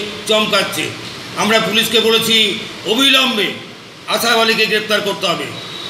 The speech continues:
কোনো সন্ত্রাস আমরা এই নির্বাচনে হতে দেব না। মুর্শিদাবাদ জেলায় অধীর চৌধুরীর নেতৃত্বে কোনো সন্ত্রাসকে আমরা মুর্শিদাবাদ জেলায় বরদাস্ত করব না। গতকাল যে ঘটনা ঘটেছে,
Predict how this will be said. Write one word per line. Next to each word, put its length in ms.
কোনো 200
সন্ত্রাস 680
আমরা 300
এই 60
নির্বাচনে 600
হতে 260
দেব 280
না। 180
মুর্শিদাবাদ 640
জেলায় 320
অধীর 360
চৌধুরীর 400
নেতৃত্বে 520
কোনো 160
সন্ত্রাসকে 760
আমরা 260
মুর্শিদাবাদ 600
জেলায় 320
বরদাস্ত 480
করব 300
না। 160
গতকাল 480
যে 140
ঘটনা 300
ঘটেছে, 400